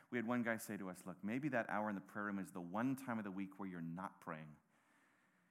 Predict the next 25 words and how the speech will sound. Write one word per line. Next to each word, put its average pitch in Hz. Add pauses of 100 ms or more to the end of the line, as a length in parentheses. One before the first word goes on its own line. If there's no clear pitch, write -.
(120)
It's -
that 110
time 120
of 110
the 107
week 107
where 104
you're 95
just 101
looking 107
at 92
God 98
and 92
being, 98 (840)
being 120
prepared 113 (920)
to 101
walk 104
out 87 (800)
and 92
to 98
be 107
a 95
living, 92 (220)
breathing 92